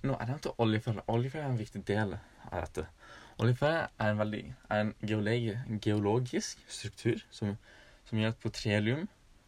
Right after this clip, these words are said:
omsamles og ikke unnslipper fra, fra berggrunnene. Fellen består av en takbergart som innelukker en reservoarbergart som opp-, oppbevarer petroleum. Nå, jeg nevnte takbergart.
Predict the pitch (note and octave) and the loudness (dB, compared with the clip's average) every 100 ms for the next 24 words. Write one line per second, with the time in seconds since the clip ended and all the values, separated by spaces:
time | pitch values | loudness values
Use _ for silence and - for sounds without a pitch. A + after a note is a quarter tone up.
0 | - - D3 - G2 F#2 C3 - - A2 | -6 -2 -2 0 -2 -2 -4 -8 0 2
1 | A2+ - A2+ B2 C3+ A2 - - A#2 G2+ | 2 -2 -2 0 0 -2 -6 -2 0 0
2 | F#2+ - C3+ B2 F2 E2+ F#2 A2 G2+ G#2+ | -4 -4 -2 0 0 -2 0 0 2 2
3 | C3+ F2+ - - - - - - - - | 2 0 -4 -12 -20 -20 -20 -20 -20 -20
4 | - - - A2+ C3 C#3+ C3 A#2+ A2+ A2 | -20 -20 -2 0 2 0 -4 -4 -2 -4
5 | G#2+ - G#2+ - A#2 G2 - G#2 - A2 | -4 -4 -4 -4 -4 -4 -4 -8 -2 2
6 | A2 A2+ B2+ B2+ - - G#2 G2 - - | 4 4 2 -2 -4 -2 -2 -2 -6 -20
7 | - - - A2 - A2 A#2+ G2+ F2+ E2 | -20 -14 -6 -4 0 2 2 4 2 2
8 | - - - - - - A#2 - B2+ B2+ | -4 -6 -10 -12 -20 -4 -4 0 -2 -4
9 | - - - B2+ B2 A#2+ G2 F2 E2+ - | -8 -20 -10 -8 0 2 2 0 -2 -6
10 | - A2+ G#2 F#2 - - - - - - | -12 -2 2 2 0 -8 -16 -20 -20 -20
11 | - - - - - - - _ - - | -20 -20 -20 -20 -20 -20 -20 _ -20 -20
12 | - - - A2+ - A#2 D3+ F3 - A2 | -20 -14 2 4 4 0 0 -2 0 -2
13 | - - - G#2+ F#2 D#2+ - | -2 -8 -4 -2 -2 -6 -14